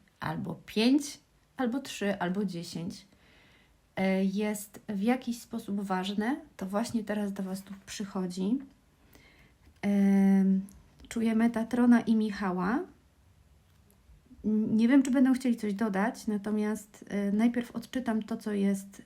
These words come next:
e, zapisane w książeczce.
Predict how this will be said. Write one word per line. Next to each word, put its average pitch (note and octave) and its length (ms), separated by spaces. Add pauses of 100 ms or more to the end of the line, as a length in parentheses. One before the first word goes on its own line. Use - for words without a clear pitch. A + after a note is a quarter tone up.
e, G3 440
zapisane G3 840 (2250)
w - 100
książeczce. G3+ 920